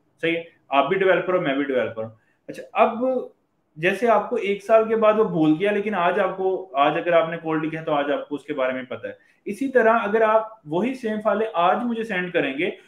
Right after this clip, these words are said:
तो मुझे उस level की understanding नहीं होगी कि आपने ये code क्यों लिखा है, उसकी reasons क्या हैं, उसका बैकग्राउंड क्या है, उसकी चीजें क्या हैं, सही है। तो हम इस problem का solution, यानी कि अगर किसी दूसरे developer ने understand करना है,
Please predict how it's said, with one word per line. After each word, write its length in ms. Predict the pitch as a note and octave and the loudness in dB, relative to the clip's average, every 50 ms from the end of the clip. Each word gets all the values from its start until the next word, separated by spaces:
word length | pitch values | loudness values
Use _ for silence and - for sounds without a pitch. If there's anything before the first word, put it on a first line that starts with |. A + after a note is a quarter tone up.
| _ _ | _ _
तो 60 | - G3+ | -6 -4
मुझे 240 | A3 A3 G#3 B3+ | -4 -2 -4 -6
उस 260 | B3+ - C4+ C#4 - C#4 | -6 -6 -8 -6 -4 -2
level 320 | B3 A3 G#3 G3+ G#3 G3+ | -2 0 0 0 0 -2
की 120 | G3 G3+ | -2 -4
understanding 580 | F#3+ F3 E3+ F3 E3+ - F#3+ F#3 F3+ F3+ F#3 G3 | -4 -4 -4 -4 -4 -4 -6 -8 -6 -8 -6 -6
नहीं 120 | G3+ G#3 | -6 -4
होगी 200 | F#3+ D3+ D3+ D3+ | -2 -2 -2 -2
कि 120 | D#3 - F#3+ | -2 0 0
आपने 300 | F3 D#3+ D#3+ E3+ F3+ F#3 | 0 0 0 -2 -6 -8
ये 180 | F#3+ F#3+ F#3+ | -8 -8 -8
code 320 | F#3+ F#3+ F#3 F#3 F#3 F#3 F#3 | -2 0 0 0 0 -2 -4
क्यों 180 | F#3+ F#3 E3 | -4 -4 -4
लिखा 240 | C3 A#2 A2+ _ A2 | -4 -6 -8 _ -18
है, 80 | F2+ - _ _ _ _ _ _ _ _ | -20 -20 _ _ _ _ _ _ _ _
उसकी 260 | D3+ D3+ D#3 - G3 | -10 -10 -8 -6 -2
reasons 400 | E3+ D#3 D3+ D3+ F3+ F#3+ F#3 F3+ | 0 0 2 2 0 -2 -4 -6
क्या 180 | - F3+ E3 D#3 | -6 -4 -2 -2
हैं, 260 | D#3 D#3 D#3 D#3 - _ _ _ - | -2 -2 -6 -10 -14 _ _ _ -10
उसका 380 | - - - - D3+ - - D#3+ | -8 -8 -8 -8 -6 -4 -2 -2
बैकग्राउंड 520 | D3+ C3+ C3+ C3 C3 C3+ D3+ E3 E3+ E3+ | 0 2 2 2 4 2 0 -2 -2 -4
क्या 280 | - - - D#3 D3 D3 | -6 -4 -2 2 2 4
है, 60 | C#3+ | 2
उसकी 220 | D3 D3 - D#3+ | 2 0 -4 -8
चीजें 440 | D3+ D#3 C#3+ C3 B2+ C#3 C#3+ C#3 B2+ | -8 -8 -10 -6 -6 -6 -6 -6 -8
क्या 100 | A#2+ A2 | -12 -12
हैं, 120 | G#2+ G#2 _ _ _ _ | -14 -16 _ _ _ _
सही 140 | - E3+ G3 | -6 -4 -4
है। 320 | F#3 C3+ C3+ - _ _ _ _ _ _ | -4 -4 -8 -12 _ _ _ _ _ _
तो 160 | - - - _ _ - - | -16 -16 -16 _ _ -8 -2
हम 280 | G3+ A3+ B3 C4 A#3+ - A#3+ | -2 -2 -2 -2 -6 -8 -10
इस 140 | C4 - | -12 -8
problem 460 | - A#3+ A3 F#3+ F3+ F3+ G3 G#3 G#3 G#3 | -2 2 2 4 4 2 0 -2 -2 -2
का 120 | A3 G#3 | -4 -4
solution, 540 | G#3 - G3 F#3+ G3 F#3+ - A3 G#3 G3+ F#3 | -4 -4 -4 -4 -4 -4 -4 -6 -6 -4 -2
यानी 240 | F3+ F3 F3 F3+ F3 | -2 -2 -2 -4 -4
कि 300 | F#3+ F#3+ F#3+ - - - | -4 -4 -4 -4 -4 -6
अगर 240 | C3+ C#3 E3 E3 E3 | -2 0 0 0 0
किसी 180 | F3 F3 - F3+ | -4 -8 -8 -10
दूसरे 420 | D3+ C3 B2+ C3 C3 F3 F3 F3 | -10 -10 -10 -10 -6 -6 -4 -2
developer 460 | E3+ D#3+ C#3+ C3 C#3 C3+ - F3 F#3+ | 0 0 2 0 0 0 0 0 0
ने 100 | G3+ G#3+ | 0 0
understand 520 | G#3+ G3+ G3 G#3 G3 - - G3+ G3+ G3+ G3+ | -4 -4 -4 -6 -6 -4 -4 -4 -4 -2 -2
करना 280 | G3 F#3+ F#3+ F#3+ G3 | -2 -4 -2 -2 -2
है, 260 | G#3 A#3 A#3 - - | -2 -2 -4 -6 -12